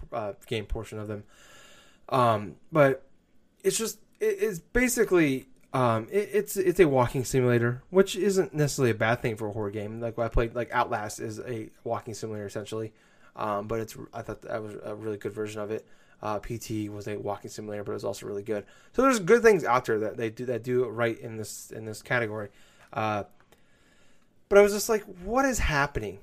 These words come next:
Like, what are we doing?" I'm reading things. Like, I wasn't like I was just trying to rush through this game. I'm, like, trying to figure out, what are we doing? And, like, it's not even s-, there's no jumps. Like, there's parts where they're supposed to, like, um, they try to scare you, uh, with some jump stuff.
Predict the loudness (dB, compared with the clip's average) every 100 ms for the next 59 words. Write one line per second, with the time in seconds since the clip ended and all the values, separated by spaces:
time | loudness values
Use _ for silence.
0 | -10 -8 -6 0 0 2 0 0 0 0
1 | 0 0 2 2 0 0 0 -2 -2 2
2 | 2 2 2 4 6 6 2 -2 -2 -2
3 | -2 -2 -2 -6 -10 -8 -6 -6 -4 -2
4 | -2 -2 -4 -4 -10 -20 _ 0 2 6
5 | 4 4 0 2 2 0 -8 -8 -2 0
6 | -2 -4 -16 -20 _ _ _ _ 0 2
7 | 2 -2 -8 -4 -2 0 0 0 -4 -6
8 | -4 -4 0 4 6 4 0 -8 -16 -2
9 | 0 0 -2 -4 -4 2 2 2 0 -2
10 | -2 -6 -4 -6 -6 _ _ _ _ -8
11 | -4 -4 -6 -8 -6 0 0 0 2 4
12 | 4 4 2 0 _ _ _ -10 -6 -6
13 | -8 -8 -6 -6 -2 -2 -2